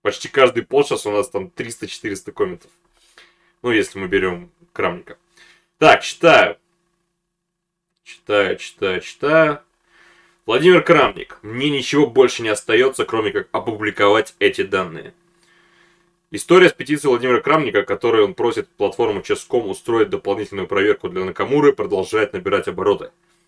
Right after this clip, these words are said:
Сегодня экс-чемпион мира опубликовал новый пост в своем блоге на чес коме.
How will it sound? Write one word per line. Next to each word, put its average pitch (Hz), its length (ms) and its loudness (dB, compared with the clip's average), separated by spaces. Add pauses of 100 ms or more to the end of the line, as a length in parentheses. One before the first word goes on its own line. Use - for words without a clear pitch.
(120)
Сегодня 123 440 0
экс-чемпион 107 500 -2
мира 127 340 2 (120)
опубликовал 98 520 -4
новый 107 280 0
пост 123 260 -2
в - 40 -12
своем 104 200 2
блоге 101 260 -2
на 98 120 -6
чес 98 220 -6
коме. 92 300 -4